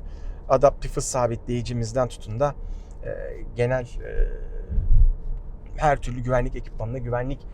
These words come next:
sistemine, işte Euro N cap'ten beş yıldızlara kadar zaten bu otomobil de bu özellikler yer alıyor arkadaşlar. R-Line donanım tabii daha sportif hissettiriyor otomobili kullanırken.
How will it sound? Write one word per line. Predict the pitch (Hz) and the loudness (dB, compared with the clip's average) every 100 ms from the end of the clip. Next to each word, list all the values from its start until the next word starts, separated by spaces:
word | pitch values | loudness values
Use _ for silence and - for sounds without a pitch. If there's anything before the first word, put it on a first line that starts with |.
| - - | -10 -10
sistemine, | - - 117 120 | -8 -6 -4 -4
işte | 123 - | -4 -6
Euro | 127 131 | 0 0
N | 127 | 2
cap'ten | 123 - 117 117 | -2 2 4 10
beş | - - | 12 12
yıldızlara | - - 101 95 | 6 -2 -4 4
kadar | - 151 - - - | 6 6 4 -8 -8
zaten | - 120 110 123 | -4 -2 -2 -2
bu | |
otomobil | 120 110 113 156 - - - - | -4 -4 -6 -6 -8 -12 -14 -6
de | 156 147 | -6 -4
bu | 147 143 | -4 -4
özellikler | 127 127 123 - 160 170 - - - | -4 -6 -6 0 0 0 -10 -6 -4
yer | 123 135 156 | 0 2 4
alıyor | 156 156 135 | 4 4 4
arkadaşlar. | 131 127 131 - 180 190 - - - | 2 0 -4 -2 -4 -4 -8 -4 6
R-Line | 190 226 220 220 | 6 8 4 4
donanım | 208 214 233 | 2 2 2
tabii | 220 202 | 0 4
daha | 196 214 | 4 4
sportif | - 180 151 | 4 0 0
hissettiriyor | 127 - 113 - 107 160 214 - | -4 -2 -2 -2 0 0 -2 -4
otomobili | 123 127 123 117 | -2 -2 -2 -2
kullanırken. | 123 113 110 - 226 | 0 0 0 -4 -4